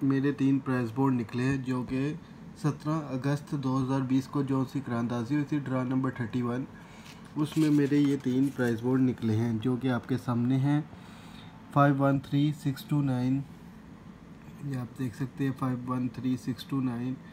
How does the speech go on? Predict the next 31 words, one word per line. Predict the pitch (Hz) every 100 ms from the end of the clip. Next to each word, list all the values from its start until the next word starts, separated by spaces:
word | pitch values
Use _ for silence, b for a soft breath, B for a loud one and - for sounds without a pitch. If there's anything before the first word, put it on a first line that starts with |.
| B B B - 143
उसके | 131 147
अलावा | 139 131 127 131
सेवन | 127 - - 135 127 135
फ़ाइव | 131 127 120
ज़ीरो | 131 127
फ़ाइव | 117 127 123 123
वन | 127 127
नाइन | 123 123 127
और | 127 117 120 120 - - - -
सेवन | 123 131 131
वन | 127 117
सिक्स | - 131 - - -
डबल | 135 120 127
वन | 127 117
फ़ोर। | 113 107 - B B B B B B B B -
ये | 165
तीन | 160 165 165
price | 151 139
bond | 131 151 156
हैं। | 151 147
मैंने | 143 143 143
कुछ | 147 143 156
ये | 143
price | 131 120 110
bond | 135 135
ख़रीदे | 123 120 120 135
थे | 147
दो | 123 117
हज़ार | 120 117 123
रुपये | 113 120
के, | 110 120